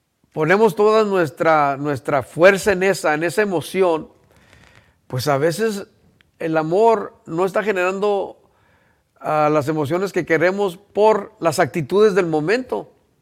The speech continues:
¿Me entiendes? Si, si un niño, ah, te, te, se está portando mal y, y, y te está quebrando los platos, te está tirando las cosas,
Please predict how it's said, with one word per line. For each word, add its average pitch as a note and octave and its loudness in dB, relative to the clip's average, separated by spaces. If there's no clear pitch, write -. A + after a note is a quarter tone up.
¿Me D3 -12
entiendes? G3 -8
Si, D3 -8
si F3 -8
un A3+ -6
niño, A#3 -2
ah, C#3+ -2
te, D#3 0
te, D#3+ -4
se C3 -6
está F3+ 0
portando G3+ 0
mal F#3+ 0
y, D3+ -4
y, C#3 -8
y C#3 -10
te - -16
está F#3 -4
quebrando F#3+ 0
los E3+ -4
platos, G3 -2
te F3 -6
está F3 -6
tirando F#3+ -6
las E3 -4
cosas, F#3 -2